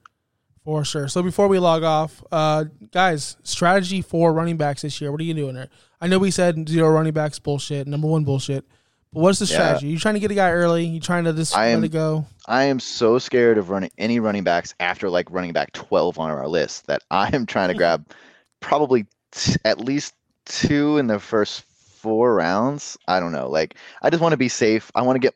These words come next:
Speaker 2: I wanna get two guys and just be s-, and just feel safe about it. Like, after, a-, once you get past, I don't know, once I get to, like, the M-, <sighs> Miles Sanders, J K Dobbins, that territory, like,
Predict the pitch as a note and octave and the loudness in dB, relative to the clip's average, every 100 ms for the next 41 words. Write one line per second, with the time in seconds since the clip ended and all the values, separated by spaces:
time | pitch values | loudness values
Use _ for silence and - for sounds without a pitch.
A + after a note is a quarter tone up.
0 | _ B2 C3+ C3+ B2 - G#2+ F#2 F2+ F#2 | _ -2 0 2 0 0 0 2 2 -2
1 | D#2+ - D#2+ - - E2 D#2+ - _ _ | -10 -12 -14 -14 -12 -10 -12 -14 _ _
2 | _ F#2 D#2 - _ _ - - D#2+ - | _ -4 -4 -8 _ _ -6 -4 -4 -4
3 | - A1 A1+ - C#2+ - - - _ - | -4 -4 -4 -4 -6 -8 -20 -20 _ -20
4 | - B2+ _ G#2 G#2 A#2 G#2+ - G#2+ - | -20 -20 _ -2 -2 2 0 0 -4 -2
5 | B2+ C#3 - A#2 C3 A#2 - G2 _ _ | -2 -2 0 -2 0 -2 -4 -12 _ _
6 | _ - A#2+ A2+ F#2+ G#2 C#3+ C#3+ C3 A#2 | _ -18 -6 -2 0 0 0 2 0 2
7 | G2+ F#2 _ _ _ _ _ _ _ _ | 0 0 _ _ _ _ _ _ _ _
8 | _ _ _ - G#2+ - - - F#2 A#2+ | _ _ _ -8 -8 -2 2 2 2 2
9 | A#2 G#2+ - G#2 A2+ A2 G#2+ A2+ B2 G2+ | 2 0 -2 -2 0 0 -2 -2 -2 0
10 | F#2+ G#2 G#2+ G#2+ G#2 G#2+ - B2 A2+ - | 2 2 0 -2 0 0 0 2 2 2
11 | A#2+ B2 A#2+ G2 E2+ | 0 2 2 2 -2